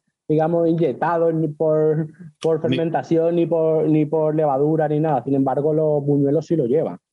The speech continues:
Speaker 2: Claro, claro, esa es la, la, la principal diferencia. Pero, claro, yo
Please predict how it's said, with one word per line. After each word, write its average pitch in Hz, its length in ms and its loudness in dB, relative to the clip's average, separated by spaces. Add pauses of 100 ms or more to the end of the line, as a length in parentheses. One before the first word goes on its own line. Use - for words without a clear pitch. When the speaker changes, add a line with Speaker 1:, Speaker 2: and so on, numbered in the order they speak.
(160)
Speaker 2:
Claro, 95 420 -4 (400)
claro, 151 320 -2
esa 123 180 0
es 143 60 -2
la, 156 180 0
la, 131 200 -2
la 127 160 -2
principal 127 420 0
diferencia. 131 640 0
Pero, 123 160 2 (160)
claro, 147 320 -4
yo 117 180 0